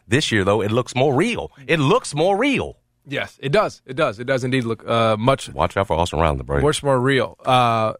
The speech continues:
Speaker 2: but anyway, yeah, we'll get into all that today here on the
Speaker 1: Mm-hmm.
Speaker 2: show. We got a packed show for you. Uh, we're gonna get into Deshaun Watson. Obviously, uh, his, his suspension came down. Six games as it stands right now.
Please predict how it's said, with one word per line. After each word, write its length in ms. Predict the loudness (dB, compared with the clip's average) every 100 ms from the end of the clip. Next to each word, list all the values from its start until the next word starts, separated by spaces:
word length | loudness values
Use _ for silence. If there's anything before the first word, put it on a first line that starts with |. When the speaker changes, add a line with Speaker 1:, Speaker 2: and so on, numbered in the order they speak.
| -4
Speaker 2:
but 220 | 0 2
anyway, 340 | 2 0 0
yeah, 140 | 2 0
we'll 160 | 0
get 100 | -2
into 140 | 0 2
all 180 | 4
that 180 | 2 0
today 240 | 0 -2 0
here 300 | 2 0 0
on 300 | 0 0 -2
the 300 | -4 -2 0
Speaker 1:
Mm-hmm. 40 |
Speaker 2:
show. 220 | 2 2
We 80 | 4
got 100 | 2
a 60 | 2
packed 260 | 0 0
show 240 | 0 0 0
for 320 | -2 0 2
you. 320 | 2 -2 -2 -8 _ -2
Uh, 100 | 2
we're 80 | 2
gonna 140 | 2
get 140 | 0 0
into 180 | 0 0
Deshaun 400 | 0 2 2 2
Watson. 520 | 2 0 -2 -8 -2
Obviously, 680 | 0 2 0 -6 -10 -8 -2
uh, 440 | 2 4 4 2 -2 _ _ -2
his, 320 | 0 2 -2
his 300 | 0 0 2
suspension 680 | 0 0 0 0 -2 -2 -6 _ _ -8
came 460 | -2 0 0 -2 -4
down. 440 | 0 2 4 2 0
Six 240 | 0 0
games 340 | 2 2 2 2
as 180 | 0
it 120 | -2 0
stands 400 | 2 2 0 0
right 320 | 2 2 0
now. 480 | 0 2 2 0